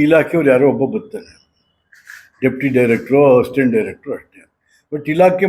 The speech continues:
ಮಂತ್ರಿ ಆದ್ರೆ ಎಲ್ಲರೂ ಬರ್ಬೇಕು ನಿಮ್ಮ ಹತ್ರ, ಎಲ್ಲ ಇಲಾಖೆಯವ್ರ ಹತ್ರನೂ ಸಿಗ್ಬೇಕು ನಿಮ್ಗೆ ಪರ್ಸೆಂಟೇಜು.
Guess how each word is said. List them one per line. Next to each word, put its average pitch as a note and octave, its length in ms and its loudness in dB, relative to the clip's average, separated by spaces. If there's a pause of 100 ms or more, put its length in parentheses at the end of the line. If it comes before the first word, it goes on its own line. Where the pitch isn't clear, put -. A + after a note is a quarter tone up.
ಮಂತ್ರಿ F3 300 -2
ಆದ್ರೆ F3 200 0 (800)
ಎಲ್ಲರೂ E3+ 400 2
ಬರ್ಬೇಕು F3 460 0
ನಿಮ್ಮ E3+ 200 0
ಹತ್ರ, F3+ 160 2 (880)
ಎಲ್ಲ D#3 120 0 (160)
ಇಲಾಖೆಯವ್ರ E3+ 440 0
ಹತ್ರನೂ E3 380 -6
ಸಿಗ್ಬೇಕು D#3+ 480 -2
ನಿಮ್ಗೆ D#3 280 -2
ಪರ್ಸೆಂಟೇಜು. D#3 680 -4